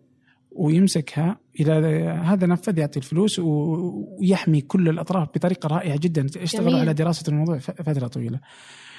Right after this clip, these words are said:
Speaker 1: فعجبتني الفكرة، قلت: "والله رائعة جدًا".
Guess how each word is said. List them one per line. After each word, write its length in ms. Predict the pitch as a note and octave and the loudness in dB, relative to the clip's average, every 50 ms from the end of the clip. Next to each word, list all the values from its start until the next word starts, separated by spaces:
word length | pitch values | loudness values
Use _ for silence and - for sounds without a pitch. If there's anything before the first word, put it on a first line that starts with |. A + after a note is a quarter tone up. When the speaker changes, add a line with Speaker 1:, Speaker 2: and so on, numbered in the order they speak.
| - - _ | -20 -14 _
Speaker 1:
فعجبتني 480 | - G#3 G#3 C#4+ C#4+ F4 - C#4 B3 | -4 -2 0 0 0 2 2 4 4
الفكرة، 320 | A3+ A3 D4 C4+ - F3 D#3+ | 4 4 2 2 2 2 2
قلت: 240 | D#3+ A3+ G3+ - G#3+ | 0 0 -2 0 -2
"والله 360 | A3+ A#3+ B3 B3+ A#3+ A3+ A3 | -2 0 0 2 4 4 4
رائعة 460 | A3+ G#3+ G#3 G3 G3 D#3+ C3+ C3+ C#3 | 4 2 0 0 0 -2 0 0 -2
جدًا". 440 | C#3 - G3 E3+ - - D#3 C#3 | -2 0 -2 -2 -2 -2 -2 -2